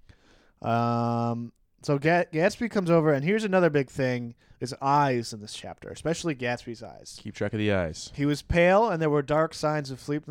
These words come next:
Speaker 1: sleeplessness beneath his eyes. Um, so he is, like, hasn't slept all night, was just walking through rooms, and this is the big day.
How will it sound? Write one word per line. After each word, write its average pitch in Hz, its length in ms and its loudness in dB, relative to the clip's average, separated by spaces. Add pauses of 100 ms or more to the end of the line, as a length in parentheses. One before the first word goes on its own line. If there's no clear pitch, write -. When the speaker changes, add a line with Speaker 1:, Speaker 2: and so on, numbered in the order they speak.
(240)
Speaker 1:
sleeplessness 151 520 -6
beneath 127 300 -8
his 127 160 -6
eyes. 120 580 -4 (640)
Um, 120 580 -2 (280)
so 160 160 2
he 247 240 4
is, 170 220 4
like, 143 200 0
hasn't 156 360 -2
slept 139 240 -4
all 123 100 -2
night, 113 260 -6
was 131 100 -8
just 135 160 -12
walking 123 340 -2
through 123 220 -6
rooms, 110 500 -6 (260)
and 131 100 -8
this 151 80 -4
is 160 120 -12
the 143 100 -4
big 123 280 -8
day. 104 260 -10